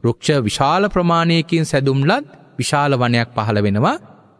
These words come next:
ඒ වනයට අධිපති වෙලා ඉපදෙන චිත්‍රලත්-, චිත්‍රා. චිත්‍රලතා වනයට අධිපති වෙලා ඉපදෙන චිත්‍රා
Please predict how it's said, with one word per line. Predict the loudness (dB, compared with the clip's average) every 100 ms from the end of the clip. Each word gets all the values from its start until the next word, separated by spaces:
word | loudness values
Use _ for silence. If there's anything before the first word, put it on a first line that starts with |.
| _
ඒ | 2 2
වනයට | 2 2 2 2
අධිපති | 0 0 0 0 0
වෙලා | 0 0
ඉපදෙන | 0 0 0 0
චිත්‍රලත්-, | 0 -4 -2 0 0 -2 -14 -6
චිත්‍රා. | -6 _ -4 -4 -8 -20 _ _
චිත්‍රලතා | -6 -4 0 0 0 0 0
වනයට | 2 2 0
අධිපති | -4 -4 -2 0
වෙලා | 2
ඉපදෙන | 0 0 -2 -2
චිත්‍රා | -2 -6 -2 -2 -2